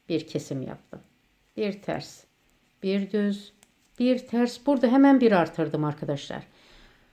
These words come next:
Bu ilmeğimiz iyi yüzüne ters düşecek. Bakın bir düz yaptık ya, bir düz bir ters olarak, olarak gideceğiz artık. Hep bu tersimizin yanından artıracağız.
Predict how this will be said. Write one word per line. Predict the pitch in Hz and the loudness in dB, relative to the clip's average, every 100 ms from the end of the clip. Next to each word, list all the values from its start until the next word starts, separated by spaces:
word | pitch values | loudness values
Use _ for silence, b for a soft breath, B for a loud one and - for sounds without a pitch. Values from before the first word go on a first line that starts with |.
| b b _ | b b _
Bu | 302 | 6
ilmeğimiz | 330 269 214 196 185 | 8 8 8 6 4
iyi | - 277 254 | 6 6 6
yüzüne | 202 214 233 240 - _ _ | 4 4 4 2 -4 _ _
ters | 185 175 - | 0 0 -2
düşecek. | - - 147 127 - _ _ _ _ _ _ | -10 -8 -8 -10 -14 _ _ _ _ _ _
Bakın | 180 - 180 180 | -10 -2 0 2
bir | 254 254 | 2 2
düz | 247 247 | 2 2
yaptık | 254 - 220 | 2 2 2
ya, | 170 180 | 2 6
bir | 285 220 | 4 6
düz | 262 226 | 4 6
bir | 226 202 | 4 4
ters | 190 175 - | 2 2 4
olarak, | 175 160 - | 2 2 0
olarak | 180 165 160 - | 2 4 2 0
gideceğiz | 165 151 156 143 | 0 2 2 0
artık. | 147 147 170 | -2 -2 -2
Hep | 285 - | -2 2
bu | 254 | 0
tersimizin | 240 220 220 214 202 240 | 4 2 2 -2 2 4
yanından | 202 185 175 160 | 4 4 4 2
artıracağız. | 151 - 147 143 143 135 | 0 -4 -8 -4 -6 -6